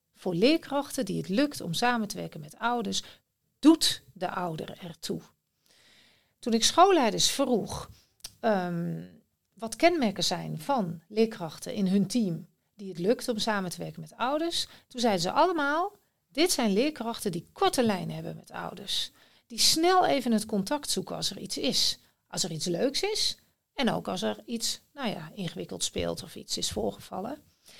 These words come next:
En een mooi voorbeeld vond ik dat een schoolleider zei: "Eh, die leerkracht in mijn team,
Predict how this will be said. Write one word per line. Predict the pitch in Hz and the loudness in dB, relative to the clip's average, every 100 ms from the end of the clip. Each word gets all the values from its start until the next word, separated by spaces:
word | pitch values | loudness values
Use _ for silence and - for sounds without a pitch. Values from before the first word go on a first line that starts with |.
| - | -8
En | 254 | -2
een | 269 | 4
mooi | 294 | 4
voorbeeld | 285 349 370 349 - | 4 6 6 4 0
vond | 294 269 | -2 -2
ik | 277 | -2
dat | 254 254 | -2 -2
een | |
schoolleider | 220 262 254 226 208 | -2 4 4 4 2
zei: | 185 190 180 175 - _ _ - - _ _ | 0 0 0 -2 -6 _ _ -20 -20 _ _
"Eh, | 185 180 | -8 -6
die | 151 294 359 | 4 8 8
leerkracht | 277 302 285 285 220 | 8 4 0 -2 -2
in | 175 | -2
mijn | 156 | -4
team, | - 294 320 339 | 0 0 0 -4